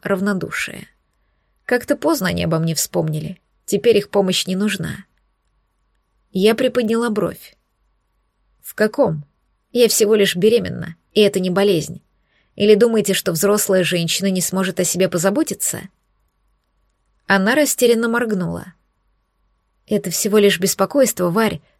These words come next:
ты же наша родня". "Не стоит", холодно оборвала я. Влад не первый мудак в моей жизни. И меня не интересует, за что он мстил брату. Я не хочу больше знать этого человека.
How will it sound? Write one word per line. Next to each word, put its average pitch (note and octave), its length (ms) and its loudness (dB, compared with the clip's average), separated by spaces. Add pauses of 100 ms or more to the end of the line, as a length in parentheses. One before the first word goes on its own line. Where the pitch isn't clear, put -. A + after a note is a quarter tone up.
ты F#3+ 100 -4
же G3 120 0
наша G#3+ 320 2
родня". A3+ 500 -2 (1600)
"Не A#3 160 0
стоит", - 520 -6 (420)
холодно A#3 540 4
оборвала F#3 420 0
я. F3 400 -6 (760)
Влад A3 360 2
не B3 120 -2
первый G3 300 2
мудак F#3 340 -2
в F#3 40 -12
моей F3+ 200 -4
жизни. F3 480 -6 (380)
И A#3 120 4
меня A3+ 280 2
не A3+ 180 2
интересует, A3+ 800 -2
за F#3 220 2
что A3+ 260 -2
он G#3 140 0
мстил F3+ 340 0
брату. F3+ 540 -4 (380)
Я A3 160 4
не A#3 100 2
хочу A3+ 260 0
больше E3+ 280 0
знать G#3 260 0
этого G#3+ 220 -2
человека. F#3+ 680 -2